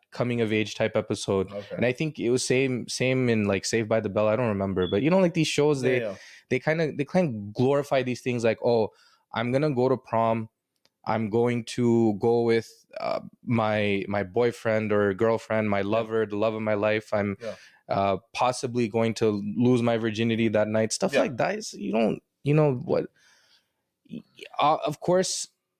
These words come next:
Speaker 1: we're not expecting, if, especially if we have a good relationship with our child, like, an open relationship, and we can talk to them and, uh, have them understand that, okay, this is, this is how it is.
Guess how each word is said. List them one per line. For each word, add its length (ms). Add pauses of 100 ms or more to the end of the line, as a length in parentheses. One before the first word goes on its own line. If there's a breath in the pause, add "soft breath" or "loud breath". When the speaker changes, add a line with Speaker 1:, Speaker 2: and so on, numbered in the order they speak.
(140)
Speaker 1:
we're 200
not 200
expecting, 800
if, 180
especially 400
if 80
we 60
have 100
a 40
good 180
relationship 500
with 80
our 80
child, 380
like, 160
an 60
open 220
relationship, 540
and 80
we 80
can 100
talk 280
to 80
them 200
and, 180 (720 loud breath)
uh, 60 (240)
have 240
them 140
understand 500
that, 240
okay, 280
this 260
is, 240
this 240
is 100
how 220
it 100
is. 320